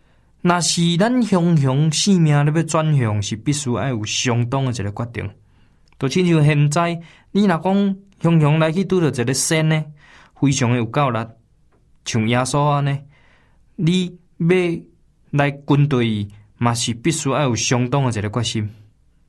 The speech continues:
这个相当的决心，就是生命甲心灵伫咧成长的一个过程。但是必须要有一寡咱看会到的，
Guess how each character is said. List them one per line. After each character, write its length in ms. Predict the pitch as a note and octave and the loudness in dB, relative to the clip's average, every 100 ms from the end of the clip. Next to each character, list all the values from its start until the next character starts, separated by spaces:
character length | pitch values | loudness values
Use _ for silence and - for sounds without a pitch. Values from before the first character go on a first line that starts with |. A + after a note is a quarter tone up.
| - | -6
这 140 | C4+ | 0
个 80 | C4 | 0
相 260 | - F#3+ F3+ | 2 0 0
当 140 | G3 | 0
的 60 | E3+ | -2
决 140 | F#3 | -4
心， 380 | - F3 E3 E3 - _ _ _ - | -2 0 0 -2 -14 _ _ _ -2
就 120 | B2 | -2
是 440 | - - A#2 G2+ - _ _ | -2 -2 -4 -4 -10 _ _
生 320 | - - G#3+ F#3+ D#3+ | -4 -2 2 2 2
命 220 | C#3 C3 C3 B2 A#2+ - _ _ - | 2 2 0 -2 -8 -18 _ _ -2
甲 240 | E3 D#3+ - _ _ | 0 -2 -14 _ _
心 560 | - - C#3+ C3+ C3 B2+ | -6 -2 0 2 2 2
灵 380 | A2+ G#2+ A#2+ - - | 0 0 -4 -8 -10
伫 120 | A2+ | -4
咧 180 | C3+ D3 - - | -2 -2 -6 -6
成 800 | - - D3 C3+ C3 C3 B2+ | -2 0 0 2 2 0 0
长 320 | F3 E3 B2+ A#2 | 0 2 0 -4
的 100 | A#2 | -6
一 200 | - G2 | -4 -6
个 80 | G#2 | -2
过 160 | B2 | -4
程。 180 | G#2+ - G2+ _ _ _ _ _ _ _ _ _ _ _ | -4 -10 -16 _ _ _ _ _ _ _ _ _ _ _
但 180 | G3 G3 | 2 2
是 260 | - F#3+ E3+ - _ _ _ - | 2 -2 -4 -14 _ _ _ -2
必 120 | D4+ | 0
须 180 | - A3 | 0 -2
要 160 | B3+ | 0
有 180 | A#3+ F3 | 0 0
一 40 | D3 D3+ - | -2 -6 -6
寡 320 | - G3+ G3+ G3+ _ _ _ _ - | -2 0 -2 -6 _ _ _ _ -2
咱 300 | F3+ G#3 G#3 G3+ | 0 0 -2 0
看 180 | G#3+ | 2
会 220 | F#3+ B2+ A2 | 2 0 -2
到 320 | B2+ B2+ B2 | 0 0 0
的， 160 | A#2+ | -4